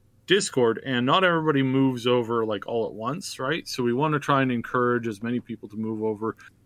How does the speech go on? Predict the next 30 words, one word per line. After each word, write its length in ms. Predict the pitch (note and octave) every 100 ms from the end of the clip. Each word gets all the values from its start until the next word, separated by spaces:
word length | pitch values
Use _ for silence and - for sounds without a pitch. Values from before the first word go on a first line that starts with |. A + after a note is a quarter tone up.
| -
as 140 | C3
we 100 | C3
can, 320 | - C#3+ D3+
and 140 | G3+ C#4
that's 180 | C#4 -
just 160 | F#3
because 560 | - F3+ E3 D3 - - D3+ -
Discord 440 | C#3 D#3 - D3+ C#3+
has 160 | B2+
decided 580 | - C3 - A#2 C3 F3+
that 180 | C#3+ C#3+
there's 220 | D3 C3+
just, 260 | C3 - - _ _ _ _ _
there's 220 | C3+ C#3
just 220 | C3 B2+ C#3
a 60 |
lot 360 | B2 A#2+ E3 B3
of 140 | F#3
things 720 | - A#2 G2 G#2 F3+ - - - -
that, 440 | A#2+ B2+ B2 - - _ -
um, 540 | B2 A2+ G#2 G2 F2+ _ _ _
corporations 960 | - D#3 D#3 D3+ B2+ C3 D3 - B2+ A2
and 160 | G#2+ G#2+
politicians, 800 | C3+ B2 A2 F#3 G#3 - G2
and 100 | A#2+
this 160 | G#3 -
is, 120 | E3+
this 220 | D#3+ F3
is 120 | D#3 B2+
why, 320 | B2 A2+